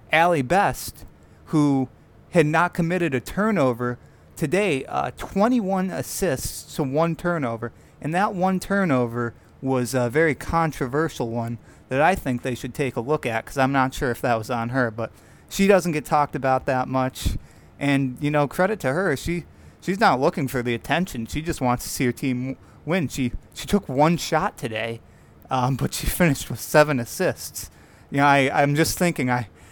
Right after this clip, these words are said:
I meant to put her in my, uh, game story for today, but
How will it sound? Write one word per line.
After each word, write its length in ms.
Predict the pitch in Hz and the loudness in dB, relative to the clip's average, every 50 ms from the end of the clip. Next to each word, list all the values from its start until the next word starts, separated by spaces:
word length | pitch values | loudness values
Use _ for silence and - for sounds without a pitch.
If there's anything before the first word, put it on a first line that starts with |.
| - - - | -20 -8 -2
I 100 | - 143 | 0 0
meant 300 | 143 151 160 185 214 220 | 2 4 4 4 4 4
to 120 | - - - | 2 0 0
put 240 | - - 190 180 | 4 4 4 6
her 140 | 160 147 147 | 6 4 4
in 340 | 156 165 160 139 135 135 131 - - | 4 4 4 2 2 0 -2 -6 -10
my, 340 | - - 113 131 123 123 123 | -10 -6 -4 -4 -2 -2 -2
uh, 200 | 123 120 120 120 | -2 -2 -4 -4
game 420 | 120 120 120 143 147 156 165 165 147 | -6 -4 -2 0 0 2 0 0 -2
story 480 | - - - 131 120 120 120 120 120 | -4 -6 -4 -4 -2 -2 -4 -4 -4
for 280 | - - - - 120 117 | -6 -4 -4 -4 -4 -4
today, 400 | - - - 127 123 123 120 123 | -4 -6 -4 -4 -2 -2 -2 -4
but 220 | 117 - 127 120 | -2 -2 -4 -4